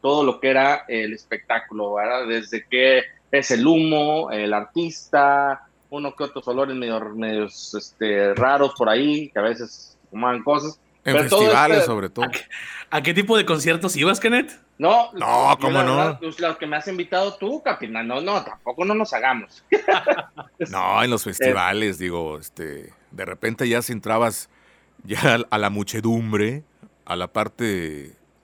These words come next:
Speaker 2: donde realmente estaba, eh, el, el buen momento, ¿no? Donde estaba la acción, ahí sí, de plano, han estado en, han estado así inmersos en, con la gente así, ahora sí que de, de, de codo a codo y de hombro a hombro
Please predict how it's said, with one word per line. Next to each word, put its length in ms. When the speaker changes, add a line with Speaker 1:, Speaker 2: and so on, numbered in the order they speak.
Speaker 2:
donde 560
realmente 720
estaba, 720
eh, 440
el, 480
el 120
buen 200
momento, 480
¿no? 220
Donde 260
estaba 320
la 60
acción, 420
ahí 260
sí, 280
de 100
plano, 640
han 120
estado 300
en, 80
han 120
estado 260
así 480
inmersos 520
en, 100
con 160
la 60
gente 340
así, 260
ahora 140
sí 120
que 160
de, 200
de, 400
de 180
codo 280
a 80
codo 400
y 60
de 100
hombro 320
a 40
hombro 340